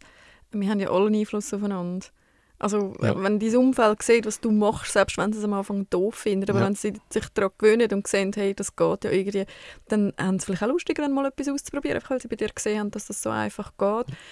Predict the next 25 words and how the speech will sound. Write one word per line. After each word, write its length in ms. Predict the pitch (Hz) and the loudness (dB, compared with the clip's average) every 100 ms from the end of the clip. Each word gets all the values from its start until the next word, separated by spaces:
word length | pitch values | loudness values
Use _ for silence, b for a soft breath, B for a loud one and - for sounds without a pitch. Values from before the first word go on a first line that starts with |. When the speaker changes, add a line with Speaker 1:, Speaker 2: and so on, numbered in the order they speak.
| B | B
Speaker 1:
Und 60 | 202 | -4
selbst 240 | 208 - | -4 -2
wenn 240 | 196 214 214 | 0 0 0
du 180 | 240 | 2
nicht 300 | 233 220 247 | 2 2 0
bewusst 340 | - 220 240 - | -4 -2 -2 -2
gesagt 240 | - - | -2 -2
hast, 80 | 202 | -2
„Ich 100 | 202 | 0
will 140 | 226 | 2
jetzt 180 | 220 202 | 2 2
einen 160 | 214 240 | 4 6
Einfluss 420 | 269 226 233 - | 6 2 0 -2
haben 160 | 214 - | 0 0
auf 100 | - | -2
die 140 | 220 | -2
Menschen“, 260 | 214 208 208 b | -2 -2 -4 b
du 80 | - | -4
wirst 160 | 208 - - | -4 -4 -4
immer 240 | 233 226 226 | 2 4 4
einen 160 | 208 | 0
Einfluss 400 | 202 208 208 - | -2 -2 -6 -6
haben. 220 | - 175 170 | -6 -6 -4
Speaker 2:
Ja. 140 | 113 | -4
Speaker 1:
Wir, 120 | - | -4